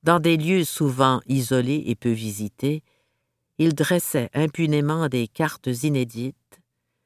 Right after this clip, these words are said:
collectaient des témoignages sur les dispositions militaires ou renseignaient l'état des frontières. Leur formation universitaire et scientifique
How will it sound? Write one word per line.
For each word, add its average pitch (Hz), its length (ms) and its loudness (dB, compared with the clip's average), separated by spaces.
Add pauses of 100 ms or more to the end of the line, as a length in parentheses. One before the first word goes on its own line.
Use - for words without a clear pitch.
(200)
collectaient 160 720 2
des 123 160 -2
témoignages 135 880 0
sur 135 240 -4
les 135 120 2
dispositions 135 720 0
militaires 123 840 -6 (520)
ou 156 120 2
renseignaient 156 640 0
l'état 147 480 -2
des 120 140 -6
frontières. - 840 -14 (1040)
Leur 160 160 2
formation 156 580 2
universitaire 131 760 -2
et 143 60 -6
scientifique - 800 -10